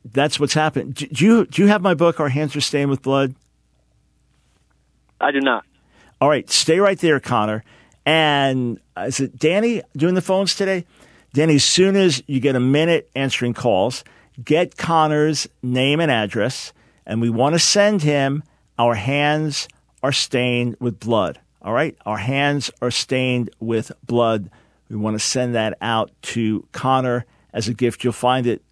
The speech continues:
Speaker 1: massively eye-opening as well as heart-breaking. Eight six six, three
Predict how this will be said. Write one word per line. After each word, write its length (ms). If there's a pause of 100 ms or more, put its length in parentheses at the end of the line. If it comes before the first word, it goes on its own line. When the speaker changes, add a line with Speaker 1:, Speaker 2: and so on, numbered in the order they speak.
Speaker 1:
massively 680 (360)
eye-opening 680
as 240
well 220
as 160
heart-breaking. 1600 (640)
Eight 140
six 220
six, 440 (280)
three 520